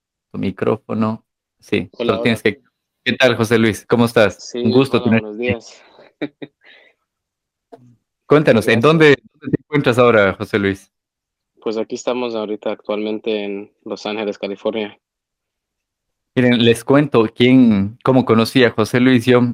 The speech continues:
Speaker 1: en algunos podcasts, como ustedes me han, me han escuchado y les he recomendado yo también, es unirse a Clubhouse, porque en Clubhouse hay muchísimo debate, hay debate en español, debate en, en inglés,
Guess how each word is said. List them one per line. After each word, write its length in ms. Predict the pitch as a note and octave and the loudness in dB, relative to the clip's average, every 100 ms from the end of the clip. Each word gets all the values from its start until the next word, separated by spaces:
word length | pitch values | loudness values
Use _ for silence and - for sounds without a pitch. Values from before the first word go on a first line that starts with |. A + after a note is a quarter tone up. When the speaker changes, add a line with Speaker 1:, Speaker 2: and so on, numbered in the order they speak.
| - | -2
Speaker 1:
en 180 | G#2 G#2 | 0 2
algunos 400 | A2+ A#2+ A2+ - | 2 2 0 0
podcasts, 420 | - - A#2 - | -2 0 -4 -2
como 160 | G2+ G#2 | -2 -2
ustedes 280 | - A#2 | 0 0
me 100 | G#2+ | 2
han, 320 | F#2+ F#2 F2+ G2+ | 0 0 -2 0
me 120 | F#2+ | 0
han 100 | G2 | 0
escuchado 480 | G2+ - - A#2 G#2+ | -2 -4 0 2 2
y 100 | G2 | 2
les 220 | F#2+ F#2 | 2 0
he 180 | F#2 E2+ | -2 -4
recomendado 600 | G#2 A2 A2+ A2 A#2+ A#2 | -4 2 4 4 6 6
yo 160 | G#2+ G#2+ | 4 2
también, 400 | A2+ B2 C3 B2+ _ _ _ _ _ _ - | 0 0 -4 -10 _ _ _ _ _ _ -4
es 280 | A2+ G#2+ | -2 0
unirse 380 | G#2 G#2+ A2 - | 2 4 2 0
a 40 | G2+ | -4
Clubhouse, 680 | - C3+ - G2+ F2+ - | 0 0 2 0 0 -6
porque 220 | - - G2 | -8 -6 -6
en 60 | |
Clubhouse 480 | F2+ C3 B2+ A2 F#2 | 0 0 0 -2 0
hay 140 | G#2 | 0
muchísimo 680 | G#2 A2+ A2+ - C3 - G2+ | 2 0 0 -2 -2 0 0
debate, 640 | F#2+ A2 A#2+ A#2+ A2+ G#2+ - | 2 4 2 2 -2 -4 -6
hay 120 | G2 | -2
debate 420 | G2 G2 F#2+ - F2+ | 0 0 0 -2 -2
en 220 | F2+ F2+ | -2 -2
español, 680 | F2+ - F#2 A#2 A#2+ A#2 G#2+ | -4 -4 0 2 2 2 2
debate 440 | F#2+ G2 G2 F2+ | 2 0 0 -4
en, 160 | E2 E2+ | -4 -6
en 120 | F#2+ | -4
inglés, 580 | F#2+ G2+ B2+ B2+ B2 - | -4 -2 0 0 -2 -8